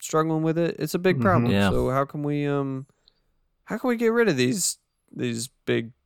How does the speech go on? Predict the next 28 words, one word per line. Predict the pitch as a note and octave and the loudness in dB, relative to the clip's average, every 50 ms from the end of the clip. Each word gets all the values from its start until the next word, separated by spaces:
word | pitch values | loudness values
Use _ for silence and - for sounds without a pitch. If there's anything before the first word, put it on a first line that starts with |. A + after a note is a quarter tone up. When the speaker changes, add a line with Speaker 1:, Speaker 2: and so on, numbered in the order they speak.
| _ - | _ -8
Speaker 1:
fires? | - - - - - F#2+ - - - - - _ _ _ _ _ _ _ _ _ _ _ _ | -4 -4 -4 -2 -4 -6 -8 -10 -14 -18 -20 _ _ _ _ _ _ _ _ _ _ _ _
Speaker 3:
Wet | - F#2 G#2+ B2+ C3+ - | -4 0 2 2 2 0
trees? | - - - C3 C#3 D#3+ F3+ G3 G3+ - - - - - - - - - - _ _ _ _ _ _ _ _ _ _ _ _ _ _ _ _ _ - | 0 0 2 2 4 4 4 2 2 0 -4 -6 -8 -12 -14 -16 -20 -20 -20 _ _ _ _ _ _ _ _ _ _ _ _ _ _ _ _ _ -8
Speaker 2:
Mm-hmm. | - A#2+ A#2+ A2 A#2 A2 A2 A#2+ C#3 D#3+ - _ _ _ _ _ _ _ - | -6 -6 -4 -4 -4 -4 -4 -4 -4 -6 -8 _ _ _ _ _ _ _ -6
Speaker 1:
Mm-hmm. | C3+ B2 D#3 D3+ | -4 0 2 4
Speaker 2:
Wetter | C#3+ D3 - C#3 D3 C3 | 6 6 6 6 4 2
trees. | - - A2 G2+ E2+ F2+ G2 - - - - - | 0 0 -2 0 0 0 -2 -2 -4 -4 -6 -6
Speaker 3:
Wetter | - - - B2+ B2+ B2 B2 B2 | -4 0 2 4 6 6 6 4
trees, | A#2+ - B2 B2 B2+ C3+ C3 B2 | 4 4 4 4 6 6 4 4
like | B2+ A#2 G#2+ | 2 2 2
if | B2 - | 2 2
they're | - A#2 A2+ A2 A2 | 4 4 4 6 4
m-, | G#2+ G2 F2+ - - - | 2 2 -2 -4 -4 -2
more | F#2 G2 F#2+ D#2 - - D2 A1+ A2+ A2+ A2+ A2 G#2 | 0 2 2 2 2 2 2 2 4 4 4 4 2
wet | G2 F#2 F2+ G#2 A2 B2 - - | 2 2 2 4 4 4 4 2
all | A2+ A#2 | 2 2
the | A2+ C3 | 2 2
time? | B2 C3+ C3 C3 C3+ C3 - - - - - - - - _ _ _ _ _ _ _ _ _ _ | 4 4 4 4 4 2 0 -2 -4 -8 -12 -14 -18 -20 _ _ _ _ _ _ _ _ _ _
Speaker 1:
Yeah, | - F#3+ G#3+ F#3 | 0 4 4 6
wet, | D3+ B2+ D#3+ F#3 F#3+ - - | 6 6 6 4 4 4 0
uh, | C#3+ C3 C3 C3+ | -4 -12 -12 -8
wet | C3 C3+ E3 F3+ - | -2 0 2 2 0
trees. | - - F#3+ E3 C#3 G#3+ - | 0 0 2 2 2 2 2
I | B2+ | 4
like | C3+ D3 D3+ D#3+ - | 4 6 4 4 2
that. | A#2+ A#2 - - C#3+ | -2 -6 -6 -6 -6
Give, | C#3 D3 D#3+ D#3+ D#3+ D3+ D3 - | -2 -2 0 0 -2 -4 -6 -2
um, | - C#3 C#3 C3+ C3 B2+ B2 A#2+ A#2 A2+ A2+ | 2 4 4 4 4 2 -2 -4 -8 -10 -14